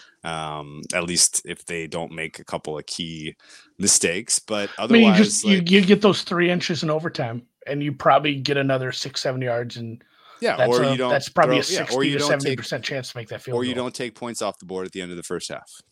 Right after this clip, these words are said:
Speaker 1: Like, the, another good way to
Speaker 2: Yeah.
Speaker 1: win that game. Um, like, there were definitely avenues for the Vikings to win the game. Not that I thought they were the better team, but they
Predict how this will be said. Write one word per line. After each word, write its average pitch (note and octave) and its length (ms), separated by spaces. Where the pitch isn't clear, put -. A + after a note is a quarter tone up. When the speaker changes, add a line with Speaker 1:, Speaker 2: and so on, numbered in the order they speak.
Speaker 1:
Like, - 280
the, E2+ 240
another F#2+ 340
good D#2 200
way D2 140
to C#2+ 280
Speaker 2:
Yeah. C#2+ 60
Speaker 1:
win D2+ 160
that C#2+ 180
game. G#1 160
Um, F#2 440
like, F#2 180
there A2+ 120
were G#2+ 80
definitely F2+ 480
avenues D#2+ 420
for - 120
the D#2 80
Vikings D2+ 340
to - 100
win C#2+ 80
the C#2+ 60
game. C#2 220
Not F2 240
that E2 100
I D2 100
thought D#2 220
they D2+ 120
were D2 120
the C#2+ 60
better C2+ 200
team, C#2+ 280
but C#2+ 160
they D2+ 260